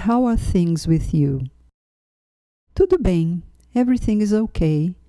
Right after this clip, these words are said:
A minha filha passou no vestibular. My daughter passed the university entrance examination. E vai estudar na Unicamp. And she's going to study at Unicamp.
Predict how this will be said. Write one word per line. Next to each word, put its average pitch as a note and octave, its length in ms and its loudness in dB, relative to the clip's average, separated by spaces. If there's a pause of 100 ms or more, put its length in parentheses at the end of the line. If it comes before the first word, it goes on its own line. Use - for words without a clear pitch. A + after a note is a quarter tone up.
(540)
A F#3+ 80 0
minha G3 280 0
filha G#3 400 0
passou G3 420 2
no F3 100 2
vestibular. D#3 1040 0 (460)
My F3 200 2
daughter E3 540 0 (120)
passed D#3+ 520 -2
the E3 120 0
university D#3+ 800 0
entrance D#3+ 520 0
examination. D3+ 960 -2 (1000)
E F3+ 100 2
vai E3+ 220 2
estudar E3+ 560 0
na F3+ 140 0
Unicamp. D#3+ 800 0 (600)
And D#3+ 140 2
she's E3 240 -2
going E3 400 0
to F3+ 160 -4
study D#3+ 680 -2
at D#3+ 240 -2
Unicamp. E3 960 0